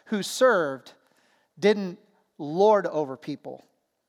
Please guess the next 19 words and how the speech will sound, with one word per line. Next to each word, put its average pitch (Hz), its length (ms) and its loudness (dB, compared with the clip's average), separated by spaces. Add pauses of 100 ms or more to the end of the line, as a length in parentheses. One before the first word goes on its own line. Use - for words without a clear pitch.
(920)
And 208 180 2
in 208 100 0
the 196 60 -2
same 214 340 0
way, 202 200 2
people 208 360 -4
who 185 140 -4
follow 190 420 4
the 170 100 -4
leaders 185 380 -4
of 185 60 -4
the 160 80 -4
church - 600 -8 (720)
should - 220 -2
take 208 240 0
on 185 220 2
the 170 80 -4
same 175 320 -4
mindset 170 600 -4